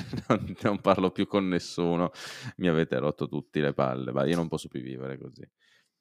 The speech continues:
E passo tutto il gio-, e, e, e non sanno pulire il filtro della, dell'asciugatrice, e non sanno pulire un cazzo di piatto, e non sanno pulire una cazzo di pentola,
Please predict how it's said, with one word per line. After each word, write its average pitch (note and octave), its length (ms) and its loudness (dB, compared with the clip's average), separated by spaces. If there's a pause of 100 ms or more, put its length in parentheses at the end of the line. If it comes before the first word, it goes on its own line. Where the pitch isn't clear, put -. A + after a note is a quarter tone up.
(100)
E - 140 4
passo G#3 360 12
tutto G#3+ 280 6
il E3 120 4
gio-, A#2 180 -2
e, C3+ 180 0
e, D#3 180 2
e E3 80 4
non E3 200 4
sanno E3 260 8
pulire D#3 300 8
il D3 100 8
filtro C#3+ 400 8
della, C3 760 12
dell'asciugatrice, A#2+ 1000 8
e - 20 6
non C3+ 180 4
sanno B2+ 260 6
pulire A#2+ 240 6
un A#2+ 100 2
cazzo A#2 260 4
di A2 140 8
piatto, F2+ 400 8
e B2 40 8
non B2 100 4
sanno A#2+ 180 2
pulire A2+ 200 4
una A2 120 4
cazzo G#2 260 4
di G#2 140 6
pentola, F2 680 8